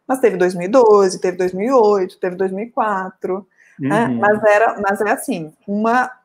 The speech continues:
Speaker 1: trabalhos pontuais, entende? É, esse atleta tem essa demanda, ele chama um profissional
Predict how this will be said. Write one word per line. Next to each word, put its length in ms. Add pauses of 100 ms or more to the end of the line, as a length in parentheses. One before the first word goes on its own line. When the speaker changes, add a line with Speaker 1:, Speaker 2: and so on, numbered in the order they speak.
(380)
Speaker 1:
trabalhos 500
pontuais, 800
entende? 320
É, 180
esse 180
atleta 480
tem 180
essa 180
demanda, 580
ele 200
chama 480
um 120
profissional 880